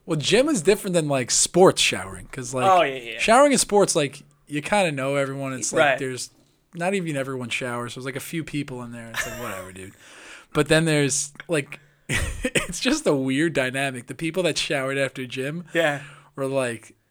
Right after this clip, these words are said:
Speaker 1: the, it was just a crapshoot.
Speaker 2: Yeah,
Speaker 1: Like, a select
Speaker 2: <laughs> yeah.
Speaker 1: few people. Like, it was bizarro. So
Speaker 2: It is so bizarre, 'cause you got, like, a nerdy kid, and you're like, "God damn it, he's fucking naked right next to,"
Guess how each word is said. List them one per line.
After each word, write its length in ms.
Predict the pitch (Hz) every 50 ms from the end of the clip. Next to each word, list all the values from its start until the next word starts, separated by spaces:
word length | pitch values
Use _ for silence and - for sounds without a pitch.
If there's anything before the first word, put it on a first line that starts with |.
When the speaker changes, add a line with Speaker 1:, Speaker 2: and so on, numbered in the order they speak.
| _ _ _ _ _
Speaker 1:
the, 340 | - 165 147 147 147 175 202 -
it 60 | - 170
was 100 | 160 147
just 160 | 170 160 - 165
a 240 | 147 131 135 139 143
crapshoot. 680 | - - - 160 143 139 - - - 123 110 101 -
Speaker 2:
Yeah, 400 | - 180 180 170 165 160 151 147 151
Speaker 1:
Like, 20 | 143 143
a 40 | -
select 360 | 147 139 139 208 196 180 - -
Speaker 2:
<laughs> 40 | -
yeah. 100 | 196 160
Speaker 1:
few 140 | 143 143 147 143
people. 360 | - - 151 143 147 143 120
Like, 220 | 104 104 104 107 113
it 60 | 127
was 140 | 135 131 123
bizarro. 640 | 127 127 117 117 120 117 117 117 107 101 98 101 -
So 260 | - - 131 107 101 101
Speaker 2:
It 140 | 165 165
is 140 | 170 170 156 -
so 160 | - 156 147
bizarre, 300 | 143 156 135 147 143 135
'cause 160 | - 160 147
you 60 | 147 156
got, 120 | 156 147
like, 120 | 160 151 143
a 100 | 156 151
nerdy 540 | 143 147 147 151 151 156 160 156 156 151 -
kid, 360 | - - 151 147 151 151 151
and 100 | 143 139
you're 80 | 139 131
like, 160 | 120 - _
"God 280 | - 196 220 156 120 -
damn 200 | - 170 170 160
it, 60 | 180
he's 120 | 160 127 -
fucking 360 | - 180 - - 147 135 131
naked 280 | 151 175 - - 151
right 160 | 139 139 135 139
next 240 | 139 135 - -
to," 60 | -